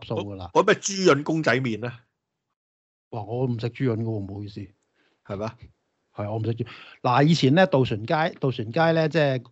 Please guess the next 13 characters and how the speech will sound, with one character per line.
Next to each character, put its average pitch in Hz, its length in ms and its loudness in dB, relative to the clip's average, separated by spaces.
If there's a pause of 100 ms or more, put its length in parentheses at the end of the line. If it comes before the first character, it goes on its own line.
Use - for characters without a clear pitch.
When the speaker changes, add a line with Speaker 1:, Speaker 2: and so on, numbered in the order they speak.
(120)
Speaker 1:
呃， 117 440 -6
旺 120 180 -2
角 135 280 2
街 156 120 4
市 139 100 -2
渡 120 140 -2
船 104 160 -4
街 147 100 -2
嗰 131 220 0
邊 143 180 0
呢， 135 380 -4 (420)
Speaker 2:
係。 113 240 -4
Speaker 1:
呃， 117 680 -6